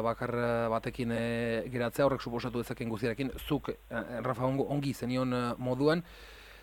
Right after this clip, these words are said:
e, dagoeneko itzengo dugu, e, dagoeneko eskutitz bat edo gutun bat helarazi duzuelako osasun, e, kontseilarioari, kontseilariari, barkatu, e, bidali diozue gutun hori.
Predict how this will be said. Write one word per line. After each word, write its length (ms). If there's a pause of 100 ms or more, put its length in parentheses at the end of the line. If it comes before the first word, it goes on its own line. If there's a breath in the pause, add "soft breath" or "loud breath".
(300 soft breath)
e, 100
dagoeneko 400
itzengo 380
dugu, 240
e, 80 (180)
dagoeneko 460
eskutitz 340
bat 160
edo 160
gutun 240
bat 140
helarazi 400
duzuelako 480 (500)
osasun, 420
e, 120 (160)
kontseilarioari, 720 (400)
kontseilariari, 640
barkatu, 540
e, 100
bidali 380
diozue 260
gutun 320
hori. 160